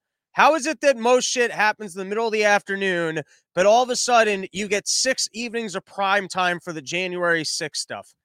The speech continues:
How, how does that happen? Who gets to sit down and figure out these T V schedules where you go, "Nope, I wanna be on evening hours. I don't wanna be on in the afternoon when they're talking to Powell about inflation.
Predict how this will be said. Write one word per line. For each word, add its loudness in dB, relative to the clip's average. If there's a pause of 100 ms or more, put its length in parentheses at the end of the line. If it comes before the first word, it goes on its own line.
(140)
How, 4
how 6
does 2
that 4
happen? 2 (360)
Who -2
gets -2
to -8
sit -4
down 2
and -10
figure -4
out 2
these -14
T -12
V -10
schedules -4
where -6
you -6
go, 4
"Nope, 2 (400)
I 2
wanna 4
be 0
on 4
evening -4
hours. 0 (120)
I 4
don't 4
wanna 2
be -4
on 0
in -4
the 0
afternoon 0 (340)
when -4
they're -2
talking -2
to -4
Powell 2
about 0
inflation. -2